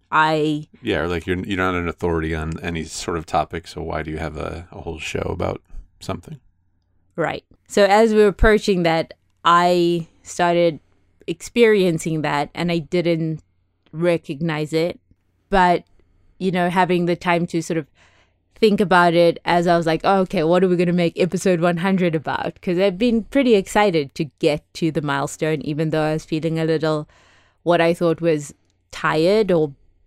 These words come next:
Speaker 1: it burnt out. Now I realize that it's most likely those two issues, like, you know, doubt and, like, a little bit of imposter syndrome. So how do you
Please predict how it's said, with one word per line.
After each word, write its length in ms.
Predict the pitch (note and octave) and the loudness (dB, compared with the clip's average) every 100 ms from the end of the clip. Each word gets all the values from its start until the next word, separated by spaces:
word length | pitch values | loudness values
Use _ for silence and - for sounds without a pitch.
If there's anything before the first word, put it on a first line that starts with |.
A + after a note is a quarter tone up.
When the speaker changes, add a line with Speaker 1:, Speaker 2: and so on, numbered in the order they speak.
| _ | _
Speaker 1:
it 160 | E3 - _ _ | -8 -8 _ _
burnt 360 | F#3 E3+ F3 E3+ | 0 2 0 2
out. 400 | D3+ F#3 B3+ - _ _ _ F3 | 2 4 2 0 _ _ _ -4
Now 140 | F3 | 0
I 80 | E3+ | 2
realize 480 | E3 D#3+ D#3 D3+ D#3 | 2 2 2 0 -2
that 180 | D#3+ | -2
it's 340 | D3+ D#3 - - _ _ _ - | -2 -4 -6 -20 _ _ _ -2
most 560 | F#3 F3+ F3 - - | 0 2 0 -2 -6
likely 720 | F3 E3 E3 - D3 C#3 D3 - _ _ _ _ _ | 0 0 0 -4 -8 -6 -8 -12 _ _ _ _ _
those 320 | F#3 F#3+ F#3+ | 0 2 0
two 320 | - - - - - | -6 -10 -12 -16 -10
issues, 480 | F3 F3 D#3 E3+ - | -8 -8 -12 -12 -10
like, 340 | D#3 - - | -10 -10 -12
you 60 | F#3+ | -6
know, 180 | F#3 G#3 - | -6 -6 -6
doubt 460 | F3 F3 G3+ - - | -2 -2 -2 -10 -10
and, 320 | F3 E3 D#3 | -6 -6 -4
like, 240 | E3+ E3 - | -6 -6 -6
a 60 | F3 | -2
little 200 | F3+ E3+ | -2 -2
bit 140 | E3 F3+ | 0 -2
of 120 | D#3 | 0
imposter 480 | E3 - E3 - F3 | -4 0 -2 -2 -6
syndrome. 500 | F3 E3 F#3 A3 A3 _ _ - - _ _ _ - | -4 -4 -2 -4 -8 _ _ -20 -20 _ _ _ -8
So 240 | - F#3+ | 0 0
how 180 | F#3+ G#3 | 2 2
do 120 | F#3+ | 2
you 340 | G3 F#3 E3+ | 0 -2 -4